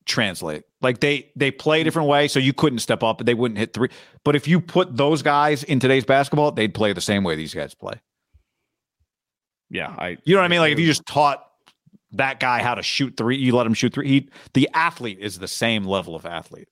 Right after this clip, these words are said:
Speaker 1: I, maybe,
Speaker 2: I mean,
Speaker 1: well,
Speaker 2: Kareem
Speaker 1: I shouldn't, I shouldn't say same level, but those,
Speaker 2: Kareem,
Speaker 1: those
Speaker 2: you put
Speaker 1: teams can
Speaker 2: Kareem in his prime in the
Speaker 1: Yeah,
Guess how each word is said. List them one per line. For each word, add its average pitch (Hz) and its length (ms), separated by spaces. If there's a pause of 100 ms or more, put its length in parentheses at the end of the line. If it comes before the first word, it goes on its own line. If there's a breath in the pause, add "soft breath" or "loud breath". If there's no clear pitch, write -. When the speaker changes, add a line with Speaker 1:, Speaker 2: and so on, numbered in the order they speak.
(160)
Speaker 1:
I, - 100
maybe, 180 260
Speaker 2:
I 143 40
mean, 139 100
Speaker 1:
well, 139 120
Speaker 2:
Kareem 123 40
Speaker 1:
I 127 40
shouldn't, 123 280
I 147 100
shouldn't 131 220
say 98 80
same 78 240
level, 80 280 (380 soft breath)
but 117 240 (360)
those, 147 180
Speaker 2:
Kareem, 180 100
Speaker 1:
those 180 380
Speaker 2:
you 170 120
put 156 120
Speaker 1:
teams 170 80
can 185 160
Speaker 2:
Kareem 185 260
in 156 60
his 139 120
prime 135 440
in 143 160
the 143 80
Speaker 1:
Yeah, 135 120